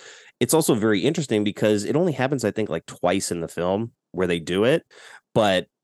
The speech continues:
it's like, it's all white. It's all very sterile. He's, like, running around frantically and the camera is, like, sweeping all around him and in these hallways. And it's actually, like,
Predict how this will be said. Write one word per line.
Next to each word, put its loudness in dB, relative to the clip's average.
it's -2
like, 0
it's -2
all 4
white. 2
It's -4
all 2
very -2
sterile. 0
He's, -4
like, -2
running -2
around 0
frantically 0
and -2
the -6
camera 0
is, -2
like, -6
sweeping 0
all 2
around 0
him -2
and -6
in 0
these 0
hallways. 2
And 0
it's 2
actually, 0
like, -4